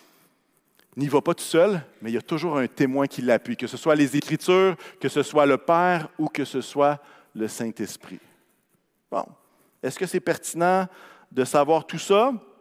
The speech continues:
Peut-être que oui, peut-être que non. Ça peut certainement ancrer notre compréhension que l'idée du, euh, du témoin solitaire qui fait des affaires pour Jésus tout seul, pff, franchement, il n'y a pas trop d'antécédents bibliques de ça.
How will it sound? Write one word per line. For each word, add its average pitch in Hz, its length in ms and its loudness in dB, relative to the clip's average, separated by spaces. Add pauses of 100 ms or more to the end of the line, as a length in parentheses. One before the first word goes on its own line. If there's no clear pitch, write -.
(220)
Peut-être 214 240 -4
que 196 100 0
oui, 135 220 -2
peut-être - 340 -4
que 170 100 -2
non. 131 300 0 (560)
Ça - 220 -2
peut 196 160 -2
certainement 185 720 0
ancrer 156 360 -2
notre 151 200 -6
compréhension 143 840 -4
que 143 300 0 (320)
l'idée 139 400 -2
du, 123 400 -4
euh, 117 260 2
du 104 160 -16
témoin 156 760 0 (140)
solitaire 147 1080 -4
qui - 120 -20
fait 156 180 -4
des 131 180 -4
affaires 147 280 0
pour 123 140 -14
Jésus 120 320 -10
tout - 80 -20
seul, 135 420 2
pff, - 240 -6 (720)
franchement, 139 640 -4
il 139 40 -2
n'y 127 60 -4
a 110 40 -2
pas 117 160 -10
trop 127 180 -12
d'antécédents 113 560 -8
bibliques 107 340 -10
de 107 100 -8
ça. - 160 -14